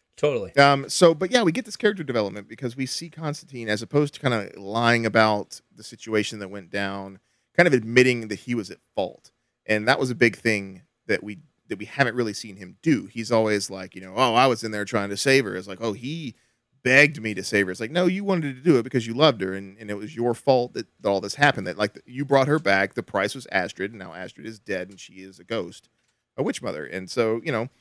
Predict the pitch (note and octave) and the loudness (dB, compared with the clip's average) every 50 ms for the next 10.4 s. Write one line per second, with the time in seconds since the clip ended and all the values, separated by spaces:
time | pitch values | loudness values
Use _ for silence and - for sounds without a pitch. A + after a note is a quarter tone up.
0 | _ _ _ _ _ - A#3 A#3+ A#3 - B3+ A3+ G#3 G3+ F#3 - - A2+ F#2+ F#2+ | _ _ _ _ _ -6 -4 -4 -2 0 0 0 0 -2 -4 -6 -8 -10 -10 -10
1 | D#2 D2 G#2 A2+ A#2+ A#2 A#2 A#2+ A#2+ - _ _ _ _ _ _ _ _ _ _ | -6 0 2 4 4 4 2 -2 -8 -12 _ _ _ _ _ _ _ _ _ _
2 | _ _ _ _ _ _ - C3 C#3 C#3+ C#3 C3 C3 B2 C3+ C3+ C3 B2 - B2+ | _ _ _ _ _ _ 4 6 6 6 6 4 4 4 4 2 0 -2 -4 -4
3 | B2+ - - C#3 C#3+ E3 F#3+ G#3+ G#3+ - - - - _ _ _ - D3+ D3 C#3+ | -4 2 2 4 4 6 4 4 4 2 0 -2 -6 _ _ _ 2 4 4 4
4 | - - - - _ _ _ _ _ _ _ _ _ _ _ _ _ _ _ _ | 4 0 -6 -20 _ _ _ _ _ _ _ _ _ _ _ _ _ _ _ _
5 | _ _ _ _ _ _ _ _ _ _ _ _ _ _ _ - G#3+ C4 C4 B3+ | _ _ _ _ _ _ _ _ _ _ _ _ _ _ _ -4 -2 -2 -2 0
6 | - A#3 A#3 - - F3 F3+ D3+ D3+ F3 F3+ D#3+ - D3+ A#2+ A#2 A2 G#2+ A2 - | 0 0 0 0 -2 -2 -2 0 0 0 -2 -2 -2 0 4 4 4 4 4 0
7 | - C#3 C#3 E3+ A#3 - _ - F3+ - - - - C#3 B2+ B2+ C3 B2 A#2 G#2+ | -6 -8 -8 -8 -8 -10 _ -2 -2 -2 -2 -6 -10 -10 -4 -2 0 2 2 0
8 | - - G#2 A2 A2+ F2 - - - - - A#2 - - - F#3+ A3 B3+ F#3 - | -2 -4 -4 -4 -4 -4 -4 -8 -14 -14 -10 -10 -8 -4 -2 0 0 -2 -2 -6
9 | - - - - - - - - - _ _ - G#2 - G#2+ G#2 A2+ G2+ G2 - | -6 -6 -8 -8 -10 -16 -20 -20 -20 _ _ -20 -8 -4 -4 -2 0 0 -2 -2
10 | - G2 A#2 C3+ D3 D3 C#3 C3 | -4 -6 -6 -2 0 0 0 0